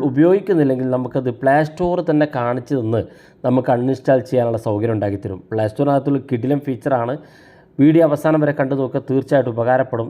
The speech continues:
നിങ്ങളുടെ സുഹൃത്തുക്കൾ കൂടി വീഡിയോ ഷെയർ ചെയ്ത് കൊടുക്കുക. അപ്പോൾ അതിനുവേണ്ടി ഞാനിവിടെ ആദ്യം പ്ലേ സ്റ്റോർ ഓപ്പൺ ചെയ്യുകയാണ്. പ്ലേ സ്റ്റോർ ഓപ്പൺ ചെയ്ത് പ്ലേ സ്റ്റോറിൻ്റെ ഏറ്റവും മുകളിൽ വലതുഭാഗത്ത് നമ്മുടെ പ്രൊഫൈൽ കാണും, അത് ക്ലിക്ക് ചെയ്യാം. ഇവിടെ ഏറ്റവും മുകളിൽ മാനേജ് ആപ്സ് ആൻഡ് ഡിവൈസ് എന്നുള്ള ഓപ്ഷൻ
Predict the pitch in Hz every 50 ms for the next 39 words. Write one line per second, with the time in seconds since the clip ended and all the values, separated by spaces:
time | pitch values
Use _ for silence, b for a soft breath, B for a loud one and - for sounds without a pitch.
0 | - 120 120 139 135 131 - 139 127 127 131 127 - 139 131 117 127 123 123 110
1 | 113 110 123 113 117 - 110 107 110 107 - 127 110 101 95 92 90 - 156 175
2 | 180 - - b b b b b b b b b b b - 196 202 220 220 202
3 | 190 180 175 165 165 170 165 165 156 151 143 143 160 147 - 139 127 127 117 -
4 | - 156 147 139 127 127 - 131 123 110 113 117 107 92 87 92 117 143 - -
5 | 139 156 147 151 180 170 156 143 147 - 156 139 123 123 113 110 117 117 104 -
6 | - - - 127 127 131 127 - 147 147 143 143 131 123 - - 147 139 127 120
7 | 127 135 135 120 117 113 123 123 143 131 131 120 117 120 117 110 - 160 170 165
8 | B B B B B B B 127 127 135 143 143 - 131 127 - - 160 170 175
9 | 170 151 135 127 117 120 131 135 120 113 139 143 135 117 113 - - - 147 117
10 | 110 131 151 151 - - - 196 208 160 135 143 165 - - - - 143 143 -
11 | - 220 185 160 147 160 170 151 143 139 147 160 170 185 190 180 156 185 - -
12 | 139 139 147 151 151 - - 165 160 160 156 151 - - - - 135 113 123 120
13 | 135 151 156 151 151 143 135 117 107 101 - - 139